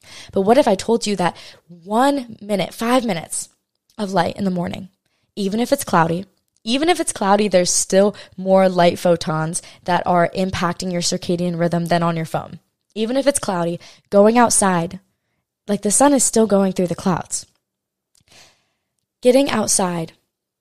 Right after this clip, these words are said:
before going on your phone. What if I told you that that would deeply help your anxiety, that that would deeply help your depression?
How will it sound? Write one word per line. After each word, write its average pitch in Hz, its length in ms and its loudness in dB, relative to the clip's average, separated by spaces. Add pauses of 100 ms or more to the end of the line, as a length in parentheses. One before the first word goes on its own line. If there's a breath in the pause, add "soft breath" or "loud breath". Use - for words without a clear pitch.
(380)
before 196 440 0
going 202 240 2
on 190 100 -4
your 190 120 -6
phone. 180 380 -8 (600)
What 214 160 4
if 285 140 4
I 240 280 0 (160)
told - 400 4
you 180 180 -6
that 175 180 -8
that 202 180 -2
would 180 240 -8
deeply 202 440 -4
help 196 460 -2 (380)
your 202 140 -4
anxiety, 190 600 -2 (100)
that 190 120 -8
that 196 160 -2
would 196 180 -6
deeply 233 380 -2
help 202 300 -4
your 196 80 -2
depression? 185 500 -2